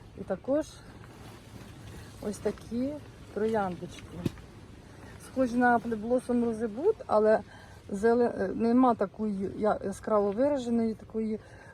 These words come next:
зеленини у серединці. Також малинова кайомочка. Але я хотіла ще зупинитися на тому, що багато починають у інтернеті запитувати: "Ой, пізнайте назву мого сорту". Тому ось подивіться, якщо не взяти листя,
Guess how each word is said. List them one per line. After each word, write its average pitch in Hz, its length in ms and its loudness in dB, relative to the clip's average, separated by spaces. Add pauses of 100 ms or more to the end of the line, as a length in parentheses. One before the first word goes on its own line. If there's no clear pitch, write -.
(140)
зеленини 202 680 2
у 175 320 -4
серединці. 170 720 -6 (160)
Також 185 260 -6
малинова 180 500 -2
кайомочка. 285 760 -2 (800)
Але 214 180 6
я 247 120 8
хотіла 262 380 4
ще 254 160 2
зупинитися 240 680 2
на 226 220 2
тому, 294 280 2
що - 200 -6
багато 220 680 2 (420)
починають 226 680 0
у 202 200 -2
інтернеті 214 720 -2 (300)
запитувати: 196 800 0
"Ой, 370 200 6
пізнайте 254 760 2 (420)
назву 220 320 4
мого 208 260 4
сорту". 185 560 0
Тому 233 240 4
ось 226 140 4
подивіться, 214 640 -2
якщо 185 300 -2
не 202 100 0
взяти 190 380 -2
листя, 208 500 0